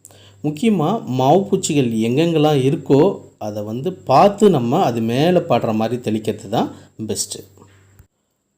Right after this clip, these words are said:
நம்ம ஸ்ப்ரேயர்ல இதை தெளிச்சிட்டு, அதுக்கப்புறமா சாதாரணமா வாட்டரை எடுத்து நம்ம ஸ்ப்ரே பண்ணாலே போதும். மீதி இருக்கிறது எல்லாமே வந்து கொட்டிக்கும். அப்புறம் என்னங்க, உங்க வீட்லேயும் இது போல மாவு பூச்சி தொல்லை இருந்ததுன்னா,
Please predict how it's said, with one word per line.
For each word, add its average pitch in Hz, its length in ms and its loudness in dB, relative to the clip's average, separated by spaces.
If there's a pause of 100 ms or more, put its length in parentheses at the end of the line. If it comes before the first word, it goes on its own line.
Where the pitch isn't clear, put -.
(160)
நம்ம 170 200 0
ஸ்ப்ரேயர்ல 202 680 4 (500)
இதை 123 160 -4
தெளிச்சிட்டு, 170 760 0
அதுக்கப்புறமா 185 800 -2 (100)
சாதாரணமா 180 680 2
வாட்டரை 143 580 2
எடுத்து 117 280 -2
நம்ம 131 180 0
ஸ்ப்ரே - 200 -10
பண்ணாலே 117 560 -4
போதும். 120 300 -4
மீதி 170 280 -2
இருக்கிறது 117 380 -4
எல்லாமே 110 320 -4
வந்து 104 240 -8
கொட்டிக்கும். 92 480 -12 (680)
அப்புறம் 131 340 -2
என்னங்க, 110 440 -4 (440)
உங்க 156 220 -4
வீட்லேயும் 143 640 -2
இது 117 140 -6
போல 127 240 -4
மாவு 120 320 -2
பூச்சி 131 220 -8
தொல்லை 107 300 -2
இருந்ததுன்னா, 110 600 -6